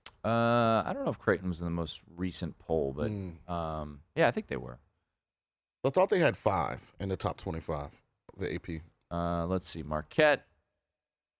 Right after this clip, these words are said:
Speaker 1: uconn, Xavier, Providence, and that is it.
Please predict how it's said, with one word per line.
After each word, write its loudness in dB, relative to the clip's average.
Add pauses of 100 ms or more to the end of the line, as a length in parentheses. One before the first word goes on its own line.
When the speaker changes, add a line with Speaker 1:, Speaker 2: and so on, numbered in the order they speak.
(760)
Speaker 1:
uconn, 0 (760)
Xavier, 2
Providence, -2 (320)
and -8
that -2
is -10
it. -10